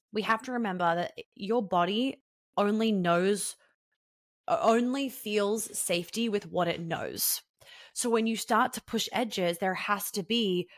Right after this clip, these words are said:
slowness and sensitivity as you push those edges, because as you're pushing the edge, you're bringing in a sense of safety at the same time.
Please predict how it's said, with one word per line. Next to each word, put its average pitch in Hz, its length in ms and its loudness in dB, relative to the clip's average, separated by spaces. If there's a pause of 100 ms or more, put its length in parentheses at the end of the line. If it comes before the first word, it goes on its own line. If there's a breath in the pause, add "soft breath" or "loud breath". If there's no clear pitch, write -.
(160 loud breath)
slowness 196 1000 2
and 196 200 0
sensitivity 190 1200 -2 (380 loud breath)
as 269 240 -2
you 262 100 -2
push 233 240 -4
those 185 260 -4
edges, 175 360 -4
because - 260 -10 (140)
as 208 200 -2
you're 202 120 -4
pushing 294 500 -4
the 220 140 0
edge, 165 420 -2 (300 loud breath)
you're 214 120 4
bringing 202 520 0
in 262 160 2
a 277 80 0
sense 196 340 -2
of 190 80 -6
safety 170 460 -2
at - 80 -12
the 160 60 -16
same 160 260 -6
time. 226 460 0